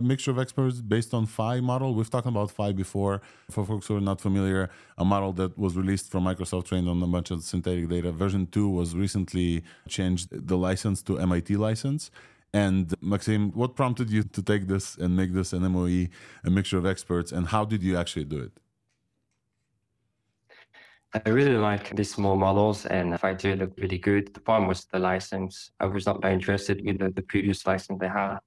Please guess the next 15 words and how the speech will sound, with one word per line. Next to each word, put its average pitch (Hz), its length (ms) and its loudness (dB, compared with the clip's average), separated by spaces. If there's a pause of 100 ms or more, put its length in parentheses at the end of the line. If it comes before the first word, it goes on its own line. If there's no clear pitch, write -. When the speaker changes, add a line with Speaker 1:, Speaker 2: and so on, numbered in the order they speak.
(380)
Speaker 2:
But 101 100 0
then 107 200 2
they 95 160 2 (160)
changed 131 280 4
it, - 340 -4
and 98 160 4
I 95 80 2
thought, 98 360 0
"Yeah, 90 280 2 (280)
now 101 600 2 (100)
I 92 200 0
have 92 300 0
some 95 160 -4
experience 98 880 -2
using 95 520 0